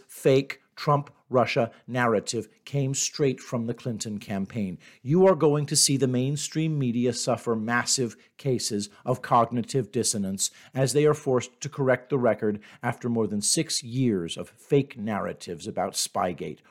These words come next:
Remember, it was just three years ago that certain people were insisting the Steele dossier was hardly used, if at all,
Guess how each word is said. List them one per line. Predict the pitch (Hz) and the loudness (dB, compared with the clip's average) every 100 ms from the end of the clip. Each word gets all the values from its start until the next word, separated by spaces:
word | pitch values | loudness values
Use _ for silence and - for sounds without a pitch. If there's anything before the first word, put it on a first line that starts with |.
| _ _ | _ _
Remember, | 78 85 113 73 69 - _ _ _ _ _ - - | -8 -2 -2 -2 -8 -10 _ _ _ _ _ -12 -2
it | 123 - | 0 0
was | 104 | 0
just | 107 - | 0 -2
three | 110 117 | -4 -2
years | 131 120 123 | 2 2 2
ago | 127 135 117 90 80 - | 2 6 6 6 0 -10
that | 127 110 | -8 -4
certain | - 139 - 127 | 0 0 0 -4
people | 151 139 | -4 -2
were | 139 151 | 4 4
insisting | 185 151 - 240 - - 101 87 | 2 0 4 4 4 2 -2 0
the | |
Steele | - - 185 233 | 0 2 6 6
dossier | 170 160 151 165 151 151 | 8 6 4 0 4 4
was | 143 160 | 4 -2
hardly | - 135 131 165 | 4 4 6 2
used, | 120 117 117 - - | 4 4 4 0 0
if | 131 151 | 2 6
at | 156 | 8
all, | 113 104 107 | 8 8 6